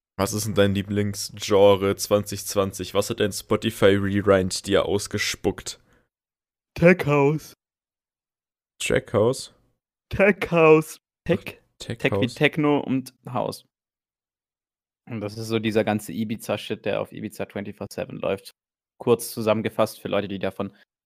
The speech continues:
Speaker 2: jetzt nicht so eine Ahnung haben.
Speaker 1: Mhm.
Speaker 2: <coughs> Ähm, ja. Aber mir persönlich ist es gar nicht so vorgekommen, als hätte ich so viel Tech House gehört. Mir war es eher so,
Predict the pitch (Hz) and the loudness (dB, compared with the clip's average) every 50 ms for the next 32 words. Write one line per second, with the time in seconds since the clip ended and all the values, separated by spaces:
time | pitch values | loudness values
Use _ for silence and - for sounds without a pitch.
0 | _ _ - - - - 117 113 110 - - 101 92 85 98 104 104 101 92 90 | _ _ -6 -6 -6 -2 -2 -4 -4 -2 -4 -4 -2 -2 -2 -4 -4 -2 -2 -4
1 | 92 95 101 - _ _ _ _ _ _ _ _ _ _ _ _ _ _ _ - | -4 -4 -8 -14 _ _ _ _ _ _ _ _ _ _ _ _ _ _ _ -6
2 | 110 107 107 107 107 113 117 _ _ _ _ _ _ _ _ _ _ _ _ _ | -6 -4 -2 -2 -4 -4 -6 _ _ _ _ _ _ _ _ _ _ _ _ _
3 | _ - - - - - 196 - - - - - - - _ _ _ - 120 117 | _ -12 -10 -10 -8 -8 -8 -6 -6 -6 -6 -8 -14 -20 _ _ _ -8 -4 -4
4 | 107 107 101 - _ _ _ _ _ _ _ _ _ _ _ _ _ _ _ _ | -4 -4 -6 -10 _ _ _ _ _ _ _ _ _ _ _ _ _ _ _ _
5 | _ - - 107 104 98 - _ _ _ _ _ _ _ _ _ _ _ _ _ | _ -16 -10 -8 -8 -8 -10 _ _ _ _ _ _ _ _ _ _ _ _ _
6 | _ _ _ _ - 104 113 - _ - 120 117 117 127 139 139 127 120 127 117 | _ _ _ _ -8 -8 -8 -8 _ 0 2 2 4 2 2 0 0 -2 -2 -2
7 | 110 104 - - 113 123 120 117 107 - - 117 131 120 - 101 95 98 - 117 | -4 -6 0 0 0 0 0 -4 -6 -2 2 2 2 2 0 -2 -6 -6 -6 -8
8 | - - - 110 - 117 - - - 113 - 110 104 - - - 101 101 117 113 | -10 -8 -10 -8 -8 -8 -8 -6 -8 -6 -4 -4 -6 -6 -6 -6 -4 0 0 0
9 | - - - - - 98 - - - 98 98 98 98 | 0 -2 -8 -8 -8 -8 -6 -8 -8 -6 -6 -10 -10